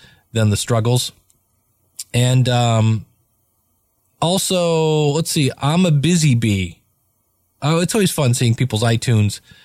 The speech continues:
names. Uh, if you're looking for The Biggest Loser, get thick get thin, quick solution, this isn't it. When you're looking, if you're looking for a, "Here's how I lost a hundred pounds,"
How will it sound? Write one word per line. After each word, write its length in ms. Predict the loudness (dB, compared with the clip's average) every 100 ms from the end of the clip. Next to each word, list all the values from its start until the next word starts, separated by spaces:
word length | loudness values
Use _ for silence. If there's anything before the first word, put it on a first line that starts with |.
| _ _
names. 380 | -2 2 2 2
Uh, 140 | 0 0
if 100 | 0
you're 100 | 0
looking 260 | 0 0
for 120 | 0
The 80 | 0
Biggest 320 | 0 0 0
Loser, 280 | 0 2 2
get 240 | 0 -4 -4
thick 380 | -4 -4 -8 -20 -20 _
get 180 | -8 -6
thin, 300 | -4 0 0
quick 180 | 0 -2
solution, 460 | 0 0 2 2 0
this 160 | 2
isn't 260 | 0 2 0
it. 160 | 0
When 140 | 0 2
you're 100 | 2
looking, 320 | 0 0 0
if 120 | 0
you're 80 | 0
looking 280 | 0 0 0
for 180 | 2 0
a, 60 |
"Here's 220 | 2 0
how 80 | 2
I 60 | 2
lost 240 | 2 2
a 20 |
hundred 200 | 0 0
pounds," 320 | 0 0 0